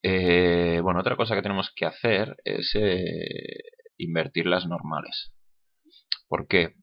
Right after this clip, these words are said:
Ahora mismo, eh, esta cara es visible, pero, eh, la parte trasera de las caras, como podéis ver aquí, no lo es.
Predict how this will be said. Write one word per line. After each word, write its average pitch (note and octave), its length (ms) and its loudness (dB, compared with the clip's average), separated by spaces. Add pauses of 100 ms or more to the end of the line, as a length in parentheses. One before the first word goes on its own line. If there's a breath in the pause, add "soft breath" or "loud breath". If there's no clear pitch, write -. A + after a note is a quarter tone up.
Ahora G#2+ 180 6
mismo, A2+ 520 0
eh, E2+ 560 -2
esta G#2 380 2
cara G#2 380 4 (580)
es F2+ 160 -2
visible, F#2 580 -2 (200)
pero, A#2+ 400 2 (120)
eh, - 320 2
la - 160 0
parte - 460 0 (540)
trasera F#2+ 560 4
de E2+ 120 0
las D2+ 160 -2
caras, G2 300 4
como - 220 -4
podéis E2 240 -2
ver E2+ 120 -2
aquí, F2 360 -4
no E2+ 160 -2
lo D#2+ 180 0
es. - 240 -6